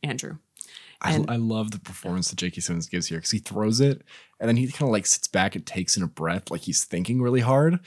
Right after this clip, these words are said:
Speaker 2: And
Speaker 1: Or
Speaker 2: then
Speaker 1: like
Speaker 2: and
Speaker 1: he's reveling in it.
Speaker 2: Yeah, or
Speaker 1: Yeah.
Speaker 2: like he's, he's reveling, but, like, he, like, puts his hand to his, like, his chin and, like, covers his mouth, like he's, like, trying to think of what to say.
Speaker 1: Uh-huh.
Speaker 2: And Andrew, like, gets up, he's, like, terrified.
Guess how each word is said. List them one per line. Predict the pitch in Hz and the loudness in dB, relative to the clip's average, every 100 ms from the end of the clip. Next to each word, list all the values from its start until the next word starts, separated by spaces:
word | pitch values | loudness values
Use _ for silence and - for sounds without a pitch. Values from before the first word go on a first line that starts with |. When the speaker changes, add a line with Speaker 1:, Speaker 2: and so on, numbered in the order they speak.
| - - _ | -10 -20 _
Speaker 2:
And | 123 | 2
Speaker 1:
Or | 117 | 4
Speaker 2:
then | 175 | 6
Speaker 1:
like | 175 | 6
Speaker 2:
and | - | 4
Speaker 1:
he's | 151 | 2
reveling | 151 151 135 - | 0 -2 -4 -8
in | 110 | -2
it. | - | 4
Speaker 2:
Yeah, | 123 120 104 156 | 8 8 6 6
or | |
Speaker 1:
Yeah. | 143 170 | 4 4
Speaker 2:
like | 156 147 | 4 6
he's, | 147 | 6
he's | 135 165 143 | 6 6 8
reveling, | 156 139 | 8 8
but, | |
like, | 120 | 6
he, | - 135 | 6 4
like, | 123 | 2
puts | - 151 | 0 0
his | 135 | 2
hand | - 123 117 120 | 0 2 2 0
to | - | -2
his, | 107 101 | -2 -2
like, | 95 | -4
his | 98 95 | -4 0
chin | - 117 110 110 107 - - _ | 2 4 4 4 0 -4 -20 _
and, | 117 | 0
like, | 113 107 | 0 2
covers | 131 104 110 | 2 2 2
his | 104 | 0
mouth, | 95 95 101 - | 0 2 0 -2
like | 87 90 | -4 -2
he's, | 107 | -2
like, | 107 107 | -2 -2
trying | - 107 | 0 0
to | 104 | 0
think | 92 113 | -2 -4
of | 107 | -2
what | 104 | -4
to | - | 0
say. | - 110 104 110 - | 2 2 0 -4 -8
Speaker 1:
Uh-huh. | 190 185 | -6 -2
Speaker 2:
And | |
Andrew, | 85 110 113 | 0 2 0
like, | 107 | -2
gets | 92 104 | -4 -4
up, | 92 | -4
he's, | 95 | -6
like, | 95 | -6
terrified. | - 107 98 98 98 92 | -4 -2 -2 -2 -4 -6